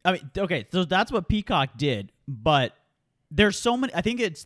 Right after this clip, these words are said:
there's just so many events going on that they don't have the time to really break everything up. And they, the events probably start late, you know, they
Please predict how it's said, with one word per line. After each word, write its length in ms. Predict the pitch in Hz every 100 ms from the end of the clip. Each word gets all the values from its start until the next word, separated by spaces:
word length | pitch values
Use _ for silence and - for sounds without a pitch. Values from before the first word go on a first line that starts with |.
| -
there's 240 | 151 170
just 240 | 180 - -
so 200 | 160 175
many 320 | 151 139 165
events 340 | 131 123 135
going 280 | - 131 117
on 240 | 113 127 156
that 100 | 131
they 100 | 135
don't 180 | 147 160
have 140 | 135
the 80 | 127
time 360 | - 127 120 113
to 120 | 127
really 380 | 104 123 123 123
break 320 | 123 117 107
everything 400 | 104 104 120 104
up. 240 | 110 - -
And 160 | 170 160
they, 140 | 160 -
the 140 | 165
events 260 | 165 180 180
probably 260 | 170 131
start 320 | 127 131 120 107
late, 360 | 135 151 120 -
you 140 | 165
know, 360 | 165 165 165 - - 104
they 520 | 110 147 143 139 127